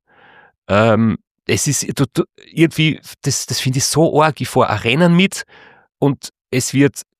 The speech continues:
man wird schief angeschaut, wenn man sagt, ja, ich bin da, weil ich ein gutes Re-, Ergebnis haben will, weil ich gewinnen will. Weil da geht's immer um die Erfahrung und um die, um die, ums Erlebnis und ums Abenteuer und um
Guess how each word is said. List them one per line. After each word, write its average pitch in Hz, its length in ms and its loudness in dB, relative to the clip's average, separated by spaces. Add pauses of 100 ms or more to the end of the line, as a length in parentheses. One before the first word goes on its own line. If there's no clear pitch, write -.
man 120 160 0
wird 117 140 -2
schief - 260 -4
angeschaut, 127 320 0
wenn 131 80 2
man 117 80 0
sagt, - 180 -4
ja, 120 80 2
ich 117 100 2
bin 120 140 -2
da, 107 80 0 (100)
weil 120 120 2
ich 107 240 0
ein - 120 -8
gutes 113 320 0
Re-, - 140 -4
Ergebnis 139 460 -2
haben 127 140 2
will, 127 100 0
weil 107 120 0
ich 98 60 -6
gewinnen 131 420 0
will. 101 180 -2 (420)
Weil 110 280 2
da - 100 -8
geht's - 300 -2
immer 123 160 4
um 110 120 4
die 101 160 -2
Erfahrung 123 540 0
und 113 140 -2
um 113 140 -2
die, 113 280 -2
um 117 160 -4
die, 113 200 -4
ums 110 200 -2
Erlebnis 127 500 2
und 123 120 -2
ums 139 120 -4
Abenteuer 117 640 2
und 110 160 -2
um 117 240 -2